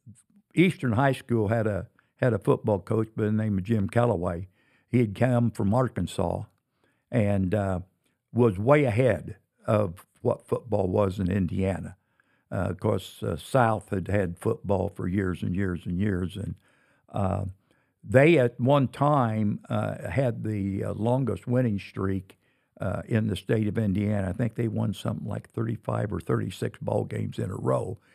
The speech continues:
in which we were a part of that string for them. Uh, and, uh,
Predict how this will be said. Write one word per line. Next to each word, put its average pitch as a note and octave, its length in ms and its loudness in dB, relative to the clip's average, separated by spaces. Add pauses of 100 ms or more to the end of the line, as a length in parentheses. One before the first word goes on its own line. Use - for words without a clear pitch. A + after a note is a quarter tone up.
(140)
in G#2 140 2
which - 260 0
we B2+ 180 4
were G#2 220 0
a G2 60 -4
part C3 320 2
of E2+ 80 -4
that G#2+ 200 -4
string B2+ 420 -2
for - 200 -8
them. - 400 -12 (680)
Uh, G2 340 2 (680)
and, B2 460 6
uh, A2+ 300 6